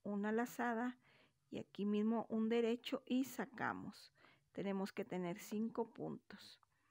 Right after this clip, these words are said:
Continuamos con un revés, un punto sin tejer y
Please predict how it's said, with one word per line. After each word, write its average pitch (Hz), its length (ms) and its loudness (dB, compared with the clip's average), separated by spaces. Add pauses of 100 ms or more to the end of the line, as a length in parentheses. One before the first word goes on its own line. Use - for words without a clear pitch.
(360)
Continuamos 208 760 2
con 156 300 -4 (320)
un 214 260 2
revés, 247 640 6 (180)
un 220 180 2
punto 226 340 2
sin 247 220 4
tejer 247 460 2 (1600)
y 269 380 4